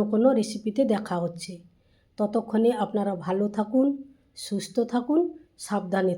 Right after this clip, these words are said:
থাকুন। একটা প্লেটে পুরোটাই ঢেলে সার্ভ করে দেখাচ্ছি, কালারটাও দারুণ এসছে। আর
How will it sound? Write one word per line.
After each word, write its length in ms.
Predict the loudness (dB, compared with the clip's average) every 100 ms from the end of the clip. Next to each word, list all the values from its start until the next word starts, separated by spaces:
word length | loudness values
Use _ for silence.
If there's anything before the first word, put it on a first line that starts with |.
| -4
থাকুন। 280 | -6 -8 -8 -12 -20 _ _ _ _ _ _ _ _ _ _ _ _ _ _ _ _ _ _ _ _ _ _ _ _ _ _ _ _ _ _
একটা 260 | -4 0 -2 2
প্লেটে 340 | 2 4 4 2 2
পুরোটাই 420 | 2 4 4 2 0 -12 _ _ -14
ঢেলে 420 | -6 0 4 4 4
সার্ভ 200 | 0 0 0
করে 140 | 2 4
দেখাচ্ছি, 500 | 4 -2 -6 -8 -12 -14 -20 _
কালারটাও 540 | 0 0 0 2 4 4
দারুণ 340 | 2 2 2
এসছে। 340 | 2 0 -8 -12 -12 -18 _ _ _ _ _ _ _ _ _ _ _ _ _ _ _ _ _ _ _ _ _ _ _ _ _ _ _
আর 220 | -2 0